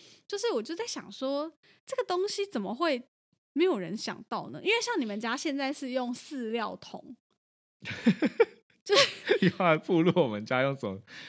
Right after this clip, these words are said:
Speaker 2: 对，我们用饲料桶，
Speaker 1: 饲料桶。
Speaker 2: 因为它比较紧密。
Speaker 1: 对啊，因为它比较紧密啊，然后又比较，容量比较大一点。
Speaker 2: 嗯，
Speaker 1: 可是就是，
Speaker 2: 嗯。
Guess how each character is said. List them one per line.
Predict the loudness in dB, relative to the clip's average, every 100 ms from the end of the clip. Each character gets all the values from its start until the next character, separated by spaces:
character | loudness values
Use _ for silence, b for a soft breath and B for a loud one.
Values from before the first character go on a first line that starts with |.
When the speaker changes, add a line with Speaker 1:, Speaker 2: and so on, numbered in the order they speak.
| B
Speaker 2:
对， | 2
我 | 6
们 | 8
用 | 8
饲 |
料 | 6
桶， | 6
Speaker 1:
饲 |
料 | 6 6
桶。 | 0
Speaker 2:
因 |
为 | 0
它 | 2
比 | 2
较 | -2
紧 | -4 -12 -10
密。 | -10 4
Speaker 1:
对 | 4
啊， |
因 | 4
为 | 0
它 |
比 | -2
较 | -2
紧 | -2 -4 -2
密 | 0 0 0
啊， | -2
然 | -2
后 | -2 0
又 | 0 -2
比 | -6
较， | -6 -6 -6
容 | -6 -4
量 | -2 -2
比 |
较 | -6 -8 _
大 | -4 -4 -6
一 | -10
点。 | -10 -12 -10
Speaker 2:
嗯， | -6 -4
Speaker 1:
可 | -2 -2
是 | 0 -2
就 | -2 -4
是， | -2 -4
Speaker 2:
嗯。 | -6